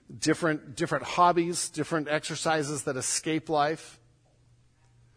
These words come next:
And, and this can be anything. I know drugs and alcohol are the easy go-to, but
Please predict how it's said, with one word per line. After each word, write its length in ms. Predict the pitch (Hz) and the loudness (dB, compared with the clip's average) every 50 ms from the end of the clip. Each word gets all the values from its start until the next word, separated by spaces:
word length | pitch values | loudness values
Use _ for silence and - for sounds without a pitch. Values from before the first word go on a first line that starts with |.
| _ _ _ - - - | _ _ _ -20 -20 -4
And, 160 | - 175 196 190 | 0 0 2 2
and 100 | 190 208 | 2 2
this 140 | 254 247 - | 2 2 4
can 120 | 330 302 | 2 2
be 100 | 240 202 | 4 4
anything. 260 | 220 233 208 - 175 | 4 2 2 2 2
I 100 | 160 165 | 2 2
know 120 | 180 220 233 | 2 0 -2
drugs 320 | 165 143 175 190 190 165 | 0 2 2 2 2 2
and 80 | 180 180 | 0 0
alcohol 280 | 185 175 156 190 190 | 0 0 4 4 4
are 60 | 170 147 | 4 4
the 120 | 143 139 | 2 0
easy 220 | 143 160 165 208 | -2 -2 -2 0
go-to, 520 | 180 202 202 208 208 - 226 220 240 254 - - - _ _ _ - - - - - - | 0 2 2 2 2 2 2 2 2 0 -4 -12 -20 _ _ _ -20 -20 -20 -20 -20 -14
but 640 | 190 139 202 196 185 180 180 - - - - - | -2 8 10 12 12 10 8 4 -14 -20 -20 -20